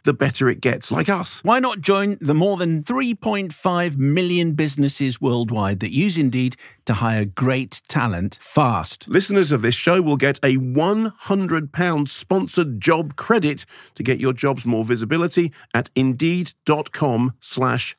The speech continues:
Speaker 1: Kermode Mayo.
Speaker 2: That's indeed dot com slash Kermode Mayo. Terms and conditions apply. Need to hire? You need Indeed.
Speaker 1: Indeed.
Speaker 2: This episode is brought to you by Mubi,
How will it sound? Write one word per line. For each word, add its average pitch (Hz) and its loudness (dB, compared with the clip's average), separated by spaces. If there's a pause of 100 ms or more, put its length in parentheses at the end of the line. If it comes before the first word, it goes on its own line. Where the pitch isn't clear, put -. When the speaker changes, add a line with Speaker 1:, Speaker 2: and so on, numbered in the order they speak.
Speaker 1:
Kermode 117 0
Mayo. 113 -10
Speaker 2:
That's 165 -2
indeed 151 4
dot 170 0
com 175 4
slash 139 0
Kermode 135 2
Mayo. 139 2
Terms 156 0
and 151 2
conditions 139 0
apply. 127 0
Need 139 2
to 170 2
hire? 180 0 (100)
You - -4
need 90 0
Indeed. 90 -2
Speaker 1:
Indeed. 113 -6 (300)
Speaker 2:
This 233 -2
episode 117 0
is 101 -2
brought - -4
to - -4
you 104 0
by 98 -2
Mubi, 101 2